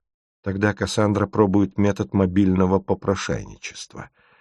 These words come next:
Она ходит по вагонам метро. «Подайте что-нибудь, дамы и господа».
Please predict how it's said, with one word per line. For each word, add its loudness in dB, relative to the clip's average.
Она 6
ходит 4
по 6
вагонам 6
метро. -2
«Подайте -2
что-нибудь, -6
дамы -2
и -6
господа». -6